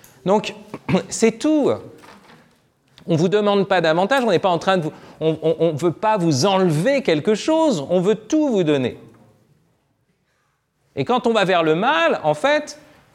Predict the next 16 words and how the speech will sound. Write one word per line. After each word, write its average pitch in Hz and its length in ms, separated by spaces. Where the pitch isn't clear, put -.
bah, 185 260
c'est 196 200
de 170 100
l'automutilation. 202 1200
Voilà, 98 260
c'est - 100
toujours 180 300
ça, - 420
hein. 113 180
Le 123 120
mal 165 240
moral, 160 400
c'est - 160
toujours 214 340
une 180 140
automutilation. 165 920